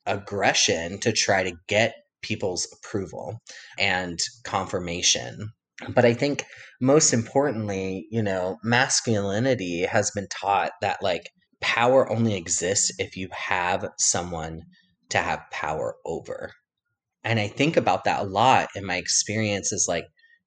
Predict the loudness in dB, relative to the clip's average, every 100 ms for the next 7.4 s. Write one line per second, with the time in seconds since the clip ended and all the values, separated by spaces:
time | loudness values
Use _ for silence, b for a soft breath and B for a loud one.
0 | 0 2 2 2 0 0 -4 -8 -10 _
1 | _ _ _ _ 4 6 6 2 -4 0
2 | 0 0 -4 -4 -4 -8 -12 _ 2 6
3 | 6 4 0 -2 -2 -4 0 0 2 2
4 | 2 -2 -4 -2 0 2 0 -2 -4 -6
5 | -8 B B B -12 -6 0 0 2 0
6 | 0 -2 -2 -4 -2 0 -2 -6 -8 -6
7 | -10 -10 -14